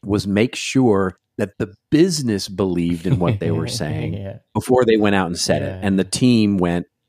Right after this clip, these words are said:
Speaker 1: in Bud Light's eyes,
Speaker 2: Yeah.
Speaker 1: too far.
Speaker 2: Yeah.
Speaker 1: Now, you can argue whether they went too far or not,
Speaker 2: Yeah.
Speaker 1: but the point is, is that in Bud Light's, the business's eyes, they went too
Speaker 2: Yeah.
Speaker 1: far. And so that's this idea of polarization at
Speaker 2: Yeah.
Speaker 1: work. And so what you have to do is temper
Speaker 2: Yeah.
Speaker 1: it, right?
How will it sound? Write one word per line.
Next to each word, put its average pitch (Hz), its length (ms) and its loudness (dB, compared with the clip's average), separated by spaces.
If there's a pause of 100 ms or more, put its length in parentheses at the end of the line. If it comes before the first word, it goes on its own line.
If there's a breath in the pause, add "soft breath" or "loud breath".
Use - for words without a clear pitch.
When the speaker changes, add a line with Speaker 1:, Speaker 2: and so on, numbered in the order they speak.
(160)
Speaker 1:
in 101 220 0
Bud 107 240 2
Light's 107 320 2
eyes, 80 400 -4
Speaker 2:
Yeah. 95 160 -16
Speaker 1:
too 101 160 0
far. 98 320 2
Speaker 2:
Yeah. 82 60 -6
Speaker 1:
Now, 82 60 -4
you 104 140 0
can 98 140 -2
argue 87 320 0
whether 85 200 0
they 82 280 -6
went 82 180 -6
too 85 140 -6
far 76 280 -4
or 78 80 -6
not, 107 280 2
Speaker 2:
Yeah. 95 100 -14 (280)
Speaker 1:
but 101 140 -2
the 104 60 -4
point 113 300 2
is, 95 100 -2
is 92 140 -10
that 87 180 0
in 92 160 -2
Bud 82 240 0
Light's, 123 340 0
the 92 120 -6
business's 101 720 0
eyes, 71 380 -10
they 87 100 -6
went 82 240 -8
too 82 160 -10
Speaker 2:
Yeah. 98 80 -10
Speaker 1:
far. 117 260 2
And 87 100 -4
so 98 360 0 (400)
that's 123 220 0
this 117 180 0
idea 101 260 0
of 90 140 -2
polarization 101 840 0
at 80 80 -4
Speaker 2:
Yeah. - 80 -12
Speaker 1:
work. 110 240 2
And 95 100 -2
so 107 120 2
what 98 180 2
you 104 80 -2
have 104 260 -2
to 92 80 -8
do 143 240 4
is 104 140 0
temper 123 480 -2
Speaker 2:
Yeah. 104 120 -8
Speaker 1:
it, - 120 -16
right? 92 260 -2